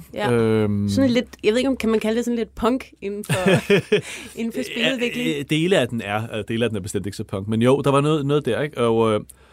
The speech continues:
Speaker 2: og vi, vi endte så med at lave et værktøj til spiludvikling, altså software til spiludvikling.
Speaker 1: Ja.
Speaker 2: Egentlig først bare, fordi vi selv skulle være sådan nogle af dem her, de her indie game developers.
Speaker 1: Mm.
Speaker 2: Øh, og så senere fandt vi ud af, at, at vi selv,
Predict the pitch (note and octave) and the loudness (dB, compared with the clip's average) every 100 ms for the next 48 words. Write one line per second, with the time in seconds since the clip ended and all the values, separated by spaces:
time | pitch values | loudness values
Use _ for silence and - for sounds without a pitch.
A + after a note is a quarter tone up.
0 | - _ A#2 B2+ C3 A#2+ A#2 C#3 B2+ A2 | -20 _ 0 2 4 4 2 2 2 2
1 | G#2+ A2 G#2+ G#2+ - A#2 - C#3 - G2+ | 4 4 2 0 -2 -2 0 -2 -2 0
2 | G2 F#2 G2+ G2+ - A2 A2 G#2+ A#2 - | -2 -2 -6 -6 -8 -2 -2 0 -4 -4
3 | - G2 G#2 G2 G2 G#2+ - G#3+ - _ | -6 -4 -2 -2 -4 -10 -2 -4 -4 _
4 | _ _ - B2+ A2+ G#2+ A2+ - G2 G2 | _ _ -10 -4 -2 0 -2 -2 -4 -6
5 | F#2+ - C3+ A#2+ B2 G2+ - G2 F#2+ F2+ | -6 -2 -4 -4 -4 -4 -4 -6 -6 -4
6 | G2+ G2 F#2+ G2 F#2+ F2 - - - - | -2 0 0 0 0 -2 -10 -20 -14 -2
7 | F2 G2 G#2 F#2+ - - F#2+ F2+ F#2+ F2+ | 0 2 0 -2 -6 -4 -2 0 0 -2
8 | F2+ F#2 G#2 - - F#3 G3 G#3+ - - | -2 -4 -2 -2 0 -2 -2 -6 -8 -20
9 | - G2+ F#2+ F#2+ - G#2+ A2 G#2 G2+ G2 | -4 0 2 0 0 -2 -2 -2 -2 0
10 | G#2 G2 F2+ F#2 F#2+ F2+ E2+ F2+ F2 F2+ | 0 0 -2 -2 0 0 -2 -4 -4 -4
11 | F2+ F2+ | -2 -2